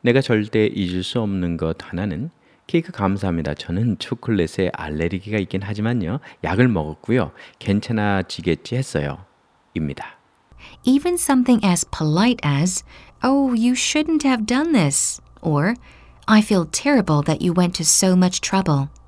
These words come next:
Speaker 2: can send a mixed message.
Speaker 1: 심지어, "오, 이러실 필요가 없었는데," 혹은 "그렇게 애쓰셨다니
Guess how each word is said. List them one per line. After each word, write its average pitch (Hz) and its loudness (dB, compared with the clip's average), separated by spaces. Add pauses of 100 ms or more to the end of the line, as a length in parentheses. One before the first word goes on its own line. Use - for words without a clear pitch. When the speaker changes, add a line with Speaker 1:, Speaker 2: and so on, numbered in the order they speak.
(280)
Speaker 2:
can 247 4
send 302 4
a 269 6
mixed 214 6
message. 214 2 (640)
Speaker 1:
심지어, 175 2 (280)
"오, 175 4
이러실 185 2
필요가 165 2
없었는데," 139 2 (340)
혹은 190 0
"그렇게 - -2 (120)
애쓰셨다니 143 -2